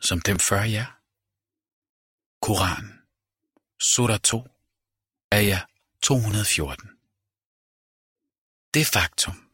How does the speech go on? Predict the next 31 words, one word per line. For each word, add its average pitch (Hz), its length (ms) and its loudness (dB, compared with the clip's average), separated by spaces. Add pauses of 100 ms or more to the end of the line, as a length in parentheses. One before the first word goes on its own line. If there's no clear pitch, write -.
(120)
at - 140 -2
muslimerne 104 500 4
tilhørte 101 640 0
alle 104 220 0
klaner 82 360 0
fra - 120 -6 (100)
Quraysh, - 520 0 (420)
var 87 80 4
en 95 100 4
ulempe 104 400 4
for - 140 -6
ekstremisterne, 85 720 0
der - 100 -2
argumenterede 98 720 0
for - 180 -4
en 95 180 0 (180)
total 120 480 2
udslettelse 101 720 2
af 117 60 -6
islam. 80 480 -2 (1600)
De 85 60 -4
fleste 87 420 2
muslimer 87 480 2
var 92 220 0
unge 110 220 2
mænd, 92 220 0 (180)
som 90 200 0
deres 85 200 2
klaner 87 360 0
holdt 76 320 -4
af 98 300 -2